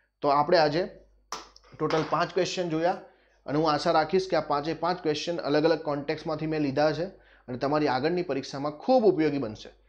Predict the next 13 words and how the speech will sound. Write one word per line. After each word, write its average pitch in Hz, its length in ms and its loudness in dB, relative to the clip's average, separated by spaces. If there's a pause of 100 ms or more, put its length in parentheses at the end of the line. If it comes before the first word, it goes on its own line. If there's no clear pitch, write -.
(400)
એક 185 240 4
વાર, 190 200 4
બે 165 180 4
વાર 175 200 6
ક્લાસને 165 400 0
જુઓ, 160 440 0
સમજો 151 440 2
પ્રશ્નોને, 170 560 -2 (300)
કેવા 156 180 2
પ્રકારે 156 340 -2
પ્રશ્નો 151 340 -6
પૂછ્યા 165 340 0
છે, 160 120 -4